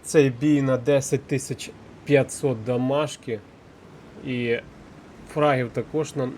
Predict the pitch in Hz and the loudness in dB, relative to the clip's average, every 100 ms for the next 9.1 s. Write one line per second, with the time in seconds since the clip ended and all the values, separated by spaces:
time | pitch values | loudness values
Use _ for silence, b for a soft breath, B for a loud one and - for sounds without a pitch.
0 | 127 117 117 110 113 110 - 104 107 107 | -6 -4 -2 -2 -2 -4 -6 -6 -4 -6
1 | 104 - - - - - - - - - | -8 -12 -16 -16 -16 -16 -16 -16 -14 -14
2 | - - - - - - - - - - | -14 -14 -14 -14 -14 -14 -14 -14 -14 -14
3 | 117 107 147 135 - 139 135 - 151 147 | -10 -2 0 0 -2 -2 -4 -2 2 2
4 | 139 - - - - - - - - - | 0 -8 -14 -14 -14 -14 -14 -14 -14 -14
5 | - - - 131 139 135 139 127 127 - | -12 -10 -8 0 2 4 4 0 -4 -4
6 | 143 127 - 127 135 147 135 123 120 117 | -2 -2 -4 0 6 6 6 0 0 -2
7 | 117 117 123 127 139 - 120 104 - 123 | -4 -4 -2 -2 -4 -4 -6 -6 -2 -2
8 | 123 - - 127 - 110 - 113 - 117 | -2 -6 -6 -6 -6 -12 -8 -6 -6 -6